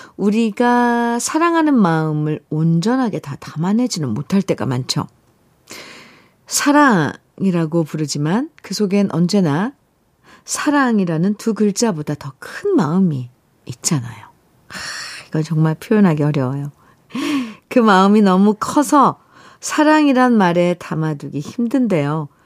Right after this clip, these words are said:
그럼에도 불구하고 사랑한다라는 말 한마디조차 인색해지는 사람이 많아지는 건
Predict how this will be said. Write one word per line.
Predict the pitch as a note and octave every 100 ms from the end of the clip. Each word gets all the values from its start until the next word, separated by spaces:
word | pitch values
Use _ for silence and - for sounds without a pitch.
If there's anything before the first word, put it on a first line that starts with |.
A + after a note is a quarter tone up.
| _
그럼에도 | - F3+ F#3 E3+ D3 D3+
불구하고 | E3+ D#3+ D#3+ D3 B2+ E3 D#3+ - _ _ _
사랑한다라는 | - - G#3+ G#3 F#3 D#3 D#3 D#3 C#3 C3+ - D#3 D3+ _ _ _ _ - D3+ D3
말 | C#3+ C3+ D#3 G3 _ _
한마디조차 | - B3+ B3+ B3 - E3 - - F3 E3+ - _ _ _ _ _ - - - _ _ _ _
인색해지는 | E3+ F3+ - A#3+ - C#4+ C#4+ C#4
사람이 | A3+ G#3+ D#3+ D3+
많아지는 | C#3 D3 C#3+ - C#3 C#3
건 | C#3+ D#3 F#3 E3